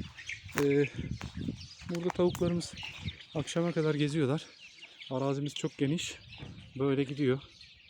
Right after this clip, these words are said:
Bu yukarıdaki çamlar falan görünüyor. Ardıç ağaçları, çınar ağaçları var. Çınar mı? Palamut, pardon. Palamut ağaçları var. Arazimiz oraya kadar uzanıyor. Şu çevrili yerde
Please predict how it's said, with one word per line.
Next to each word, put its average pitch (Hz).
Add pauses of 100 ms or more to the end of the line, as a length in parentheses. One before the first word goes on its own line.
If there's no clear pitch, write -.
(120)
Bu 127
yukarıdaki 131 (920)
çamlar 127
falan 131
görünüyor. 107 (580)
Ardıç 117
ağaçları, 113 (540)
çınar 120
ağaçları 120
var. 123 (520)
Çınar 120
mı? 101 (420)
Palamut, 117 (160)
pardon. 104
Palamut 120
ağaçları 123
var. 143
Arazimiz 127
oraya 131
kadar 127 (520)
uzanıyor. 143
Şu -
çevrili 147
yerde 143